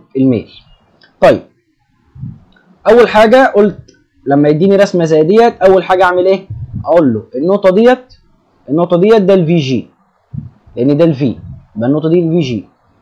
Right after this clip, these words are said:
ومين الميل؟ الميل هو الاي جي، يبقى الميل هو الاي جي. هو عاوز إيه هنا؟ هو عايز قيمة المقاومة بتاع الجلفان، عايز الار جي.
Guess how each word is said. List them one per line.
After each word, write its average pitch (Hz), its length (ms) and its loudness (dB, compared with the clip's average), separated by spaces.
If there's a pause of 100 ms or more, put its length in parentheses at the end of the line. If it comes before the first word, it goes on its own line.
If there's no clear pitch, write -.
ومين 208 240 2
الميل؟ 220 440 2 (640)
الميل 190 500 0 (800)
هو 196 360 4 (140)
الاي 175 600 2 (260)
جي، 120 280 -8 (1500)
يبقى 110 160 -6
الميل 147 440 2
هو 160 380 0 (420)
الاي 131 260 -2
جي. 104 240 -10 (460)
هو 214 100 6
عاوز 208 300 2
إيه 202 140 2
هنا؟ 196 180 -2 (580)
هو 202 100 4
عايز 214 440 2
قيمة 220 280 0
المقاومة 175 460 0
بتاع 185 160 0
الجلفان، 127 480 -4
عايز 156 280 -8
الار 151 220 -6
جي. 117 220 -14